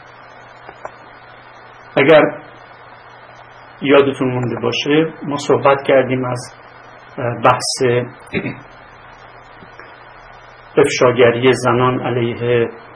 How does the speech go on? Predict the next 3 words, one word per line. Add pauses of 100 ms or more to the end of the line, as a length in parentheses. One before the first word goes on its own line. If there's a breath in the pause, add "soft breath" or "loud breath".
(120)
مزاحمت‌های
خیابانی (3750)
و